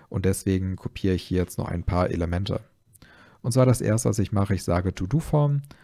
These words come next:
und habe hier einfach weiter hundert Prozent. Background ist weiß, beziehungsweise wir sagen, der Background unseres To-Do-Forms,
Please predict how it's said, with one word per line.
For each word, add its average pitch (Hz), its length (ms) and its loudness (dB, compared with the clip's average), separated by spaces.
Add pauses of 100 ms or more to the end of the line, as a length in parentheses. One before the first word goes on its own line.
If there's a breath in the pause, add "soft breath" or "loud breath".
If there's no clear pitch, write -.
(320 loud breath)
und 101 600 2
habe 95 240 0
hier 98 320 2
einfach - 260 -2
weiter 90 320 0
hundert 87 320 -4
Prozent. 147 540 -2
Background 87 420 0
ist - 240 -4
weiß, 135 400 2 (320 loud breath)
beziehungsweise 92 1080 0
wir 90 160 0
sagen, 90 520 0
der 87 120 0
Background 92 600 0
unseres 90 480 -4
To-Do-Forms, 92 1040 -2